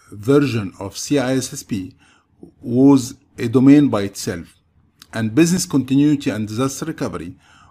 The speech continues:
was a different domain. So by combining them together, they make the first domain one of the biggest domain in the course.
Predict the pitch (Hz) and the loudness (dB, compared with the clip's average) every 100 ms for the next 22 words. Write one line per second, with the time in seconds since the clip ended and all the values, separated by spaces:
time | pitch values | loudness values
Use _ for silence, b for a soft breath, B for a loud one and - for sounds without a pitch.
0 | b - 123 135 123 139 - 131 104 98 | b 0 4 4 4 2 0 -2 -4 -6
1 | 90 76 110 - - 113 110 107 _ _ | -10 -12 -20 -20 -8 -4 -4 -6 _ _
2 | _ 113 113 117 - 135 120 110 127 165 | _ -4 -2 -2 -2 -2 -2 0 2 2
3 | 196 156 120 110 117 117 143 139 113 95 | 2 2 0 0 -4 -4 -4 -4 -4 -6
4 | 113 131 151 131 - 147 139 127 127 135 | -2 0 -2 -6 -6 -6 -6 -2 2 4
5 | 131 127 135 110 113 131 135 113 - 117 | 4 2 0 -2 -2 -2 -2 -6 -6 -4
6 | 117 117 104 95 - 80 - | 0 0 -2 -8 -14 -16 -18